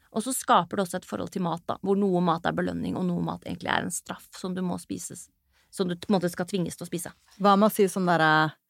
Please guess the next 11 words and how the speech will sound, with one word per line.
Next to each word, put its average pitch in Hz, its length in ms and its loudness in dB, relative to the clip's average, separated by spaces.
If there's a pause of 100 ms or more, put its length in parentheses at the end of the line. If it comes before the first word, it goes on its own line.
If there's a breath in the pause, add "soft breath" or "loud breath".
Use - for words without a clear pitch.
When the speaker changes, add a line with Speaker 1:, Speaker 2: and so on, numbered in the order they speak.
(320)
Speaker 2:
«Kom 165 100 -6
igjen, 147 160 -8
fem 185 500 6
biter 175 300 2
til»? 180 460 0 (1500)
Er 170 80 4
det 165 160 4
greit? 165 320 -6 (1200 loud breath)
Speaker 1:
Altså, - 200 -10
det, 190 220 -8
det, 202 180 4